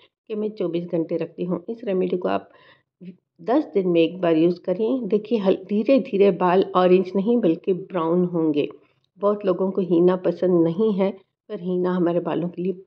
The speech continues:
बहुत ही ज़्यादा अच्छी होती है, बालों में thickness भी देती है। अब इसे मैंने ट्वेंटी फ़ोर आवर्स के लिए रखा था। इसे अच्छी तरह से अपने बालों को, साफ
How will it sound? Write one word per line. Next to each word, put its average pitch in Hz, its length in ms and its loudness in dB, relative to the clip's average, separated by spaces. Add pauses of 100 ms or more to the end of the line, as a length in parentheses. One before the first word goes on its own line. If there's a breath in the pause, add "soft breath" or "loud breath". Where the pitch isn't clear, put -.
बहुत 185 300 -14
ही 180 80 -14
ज़्यादा 175 280 -4 (100)
अच्छी - 400 -12
होती 175 420 -8 (100)
है, 170 160 -6
बालों 180 280 0
में 214 180 2
thickness 180 500 0
भी 160 140 -4
देती 160 320 -2 (100)
है। 139 160 -6 (680)
अब 220 180 -10 (120)
इसे 185 220 -8
मैंने 185 340 2 (140)
ट्वेंटी 185 260 -2
फ़ोर 180 320 -4
आवर्स 170 200 -2
के 185 140 -10
लिए 170 220 -2
रखा 170 300 -4
था। 220 160 -8
इसे 202 240 -2
अच्छी - 360 -4
तरह 196 160 2
से 185 120 -4
अपने 185 260 -2
बालों 170 380 0
को, 220 140 -2 (640 soft breath)
साफ 208 140 -6